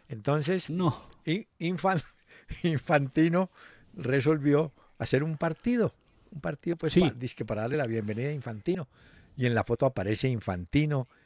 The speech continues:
Speaker 1: el Cucho Cambiaso, otro muchacho que fue ferrocarril oeste que vive en Suiza,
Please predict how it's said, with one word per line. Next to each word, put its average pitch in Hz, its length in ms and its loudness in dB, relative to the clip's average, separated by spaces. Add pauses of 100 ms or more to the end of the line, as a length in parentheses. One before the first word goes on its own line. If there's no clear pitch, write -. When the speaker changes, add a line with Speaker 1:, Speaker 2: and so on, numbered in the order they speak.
Speaker 1:
el 101 200 0
Cucho 123 320 0
Cambiaso, 117 720 0 (440)
otro 120 280 0
muchacho 117 440 -2
que 104 140 2
fue 113 220 4
ferrocarril 101 560 2
oeste 120 300 6
que 107 100 0
vive 107 200 4
en 123 100 2
Suiza, 120 380 0